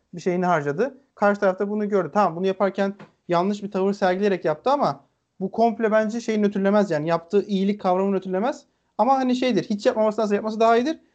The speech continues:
Ama yap-, bir şey yaparken de doğrusunu yapmak vardır. Hani ona biraz daha dikkat edilebilir gibi geliyor.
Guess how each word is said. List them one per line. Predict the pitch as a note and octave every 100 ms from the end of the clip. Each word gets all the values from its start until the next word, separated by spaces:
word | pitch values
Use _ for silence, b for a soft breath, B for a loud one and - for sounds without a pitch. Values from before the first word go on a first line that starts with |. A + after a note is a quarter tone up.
| b
Ama | A3+ B3
yap-, | A#3 A#3
bir | A#3
şey | G#3
yaparken | A#3 A#3 A#3+ B3+
de | C#4
doğrusunu | A#3+ A#3 A#3 A3
yapmak | - D#3+ D#3
vardır. | C#3 C#3+
Hani | C#3+ D3 -
ona | G#3 A3
biraz | G3+ D#3+
daha | D#3+ E3
dikkat | - F3
edilebilir | D#3 F#3+ F#3
gibi | E3+ D3
geliyor. | C#3+ C3+